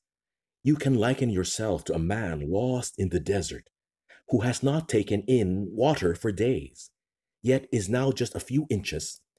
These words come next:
from sipping water from a small pool. He tries to move himself to the water source, but sadly has no strength left to make it. He collapses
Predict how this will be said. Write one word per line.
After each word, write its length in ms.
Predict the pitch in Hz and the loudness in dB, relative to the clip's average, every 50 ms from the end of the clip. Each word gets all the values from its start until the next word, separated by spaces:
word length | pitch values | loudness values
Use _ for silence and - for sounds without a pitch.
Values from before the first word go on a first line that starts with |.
| _ _ _ | _ _ _
from 160 | - 101 95 | -2 -2 -2
sipping 460 | 90 - - - 151 151 151 147 127 104 | -2 0 0 0 2 2 2 2 4 4
water 320 | 104 104 101 95 110 107 | 2 2 0 0 -4 -4
from 180 | - - 117 113 | -4 -2 -2 -2
a 40 | |
small 400 | 107 - - 117 110 110 110 107 | -2 -2 0 0 2 2 2 0
pool. 460 | - - 131 120 107 82 64 64 - _ _ _ _ _ _ _ _ _ _ _ _ _ _ _ _ _ _ _ _ _ _ - | -2 -2 -2 -2 -2 -4 -8 -12 -18 _ _ _ _ _ _ _ _ _ _ _ _ _ _ _ _ _ _ _ _ _ _ -6
He 160 | - 120 107 | -4 -4 -2
tries 460 | - - - 107 104 110 117 104 - | -2 -4 -6 -4 -4 -4 -4 -4 -2
to 120 | - 98 | -2 0
move 260 | 90 85 92 107 110 92 | 0 2 2 2 2 0
himself 420 | 90 85 82 - - 90 87 87 | -2 -2 -2 -2 -2 -2 -2 -2
to 80 | - 85 | -4 -2
the 80 | 82 82 | -2 0
water 360 | 80 87 101 98 - 80 73 | 0 0 0 0 -2 -4 -4
source, 400 | - - 78 - 87 87 - 101 | -4 -2 0 0 0 0 -2 -2
but 260 | 90 110 113 - - _ _ _ _ | -2 -2 -2 -2 -6 _ _ _ _
sadly 760 | - - - - 127 131 135 127 90 78 69 65 71 78 - _ _ _ _ _ _ _ _ _ - | -10 -8 -4 -2 0 0 0 0 0 -4 -6 -6 -10 -12 -14 _ _ _ _ _ _ _ _ _ -6
has 240 | - 101 - - - | -4 -4 -4 -2 0
no 140 | 110 123 | 0 0
strength 480 | 117 - - - - 117 110 107 - - | 0 -2 -4 -4 -2 -2 -2 -2 -2 -4
left 340 | 92 80 73 67 - - - - _ - | -4 -4 -4 -4 -8 -14 -18 -20 _ -4
to 80 | - 98 | 0 0
make 260 | 87 82 76 73 - | 2 2 0 -2 -8
it. 180 | 71 - - - _ _ _ _ _ _ _ _ _ _ _ _ _ _ _ _ _ _ _ _ _ | -12 -14 -16 -20 _ _ _ _ _ _ _ _ _ _ _ _ _ _ _ _ _ _ _ _ _
He 160 | - - 120 | -4 -4 -4
collapses 840 | - - - 87 82 78 80 82 80 - - 71 69 - - - | -2 0 2 2 2 2 2 0 -2 -4 -6 -8 -8 -8 -10 -14